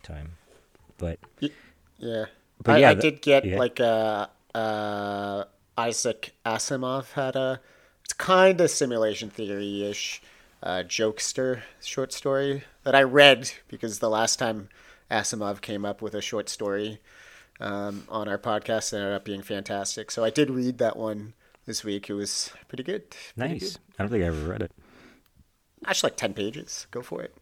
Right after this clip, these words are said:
Speaker 2: The Jokester.
Speaker 1: The Jokester. I'll look it up. But yeah, the, uh, simulation hypothesis.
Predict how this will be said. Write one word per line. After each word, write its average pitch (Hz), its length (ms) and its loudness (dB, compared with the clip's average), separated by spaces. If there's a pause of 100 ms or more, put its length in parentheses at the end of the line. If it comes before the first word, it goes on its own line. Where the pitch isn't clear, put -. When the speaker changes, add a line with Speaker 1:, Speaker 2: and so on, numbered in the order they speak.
(140)
Speaker 2:
The 131 80 -8
Jokester. 123 540 -6 (380)
Speaker 1:
The - 80 -14
Jokester. 82 480 -8
I'll 85 120 -6
look 87 160 -8
it - 60 -10
up. 92 140 -8 (880)
But 117 140 2
yeah, 147 120 6
the, 107 220 8
uh, 104 120 8
simulation 131 560 2
hypothesis. 92 1000 -2